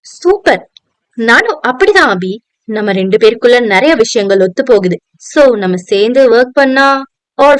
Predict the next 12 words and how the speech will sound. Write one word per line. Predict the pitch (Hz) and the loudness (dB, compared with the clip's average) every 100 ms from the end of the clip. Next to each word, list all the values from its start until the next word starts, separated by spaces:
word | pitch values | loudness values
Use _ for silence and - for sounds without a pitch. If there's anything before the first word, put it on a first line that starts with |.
| - | 2
ஃப்ரெண்ட்ஸா | 226 262 - 339 | 0 0 0 0
இருந்தா | 285 254 269 247 - | 0 2 0 0 -6
நல்லா | 220 220 302 392 | -8 -2 0 0
இருக்கும்னு | 240 202 202 196 | 0 -4 -2 0
தோணுது. | 190 185 - | 0 -4 -8
நீங்க | 233 262 320 | -4 0 2
என்ன | 330 320 269 | 2 0 0
நினைக்கிறீங்க?" | 262 254 240 285 - _ _ _ _ - | -2 -2 0 -2 -4 _ _ _ _ -4
என்று | 269 320 285 | 0 0 0
நேரடியாக | 220 226 339 339 269 214 202 202 | 0 2 2 2 2 2 2 0
விஷயத்துக்கு | 240 311 311 294 - 214 | 0 -2 -2 -2 -2 0
வந்தாள் | 208 254 240 233 | 2 2 2 0